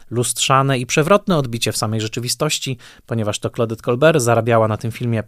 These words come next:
pięć razy więcej niż Clark Gable. Jego czek opiewał na dziesięć tysięcy dolarów, jej czek na pięćdziesiąt tysięcy, dlatego że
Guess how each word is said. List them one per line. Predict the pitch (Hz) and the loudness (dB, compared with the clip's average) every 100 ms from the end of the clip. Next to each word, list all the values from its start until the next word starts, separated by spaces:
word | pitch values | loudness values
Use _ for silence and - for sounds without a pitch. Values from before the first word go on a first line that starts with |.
| _ | _
pięć | - 135 120 | -2 0 2
razy | 117 110 | 0 0
więcej | 113 120 - 107 | 0 0 2 0
niż | 104 98 - - - _ - | 0 -4 -6 -14 -20 _ -2
Clark | 120 110 - | 0 0 -2
Gable. | - 131 147 151 135 - | -2 0 2 2 2 -2
Jego | 104 113 113 107 | -4 -4 -2 -4
czek | 117 117 | -4 -6
opiewał | 107 110 107 | -6 -4 -2
na | 110 | -2
dziesięć | 110 123 135 | -4 -4 -4
tysięcy | 127 - 120 123 | -4 -6 -6 -2
dolarów, | 117 117 113 107 | 2 4 2 -2
jej | 113 123 120 | 0 0 2
czek | - 110 | -2 -4
na | 104 | -6
pięćdziesiąt | - 120 147 147 | -6 -4 0 -2
tysięcy, | - - 139 131 127 | -2 -2 -2 -2 -4
dlatego | 113 110 120 120 120 | -2 -2 -2 -4 -2
że | 113 | -2